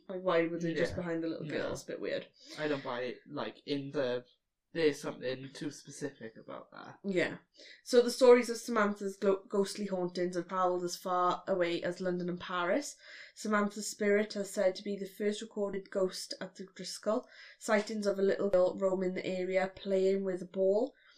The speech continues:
Speaker 2: Oh.
Speaker 1: have even been seen, and people believe that they can still hear her childish giggles in the hotel, um,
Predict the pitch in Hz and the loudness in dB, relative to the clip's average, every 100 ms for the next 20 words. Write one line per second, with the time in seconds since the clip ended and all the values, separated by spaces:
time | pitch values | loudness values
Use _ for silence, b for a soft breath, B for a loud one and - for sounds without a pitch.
0 | b b - 202 208 190 196 196 196 190 | b b -16 -4 0 2 4 4 2 0
1 | - 208 190 202 - 190 202 196 185 190 | -2 -6 -4 -2 -2 -4 -4 -6 -2 2
2 | 185 180 180 180 175 175 - 196 185 180 | 2 2 -2 -4 -4 -6 -2 0 0 0
3 | 196 180 180 175 190 185 175 180 - 190 | 0 0 0 -2 -4 -4 -4 -6 -8 -6
4 | 185 185 180 180 180 185 - - 180 254 | 4 4 4 -4 -4 -6 -6 -2 -2 -2
5 | b b b b - 190 180 185 | b b b b -4 0 0 0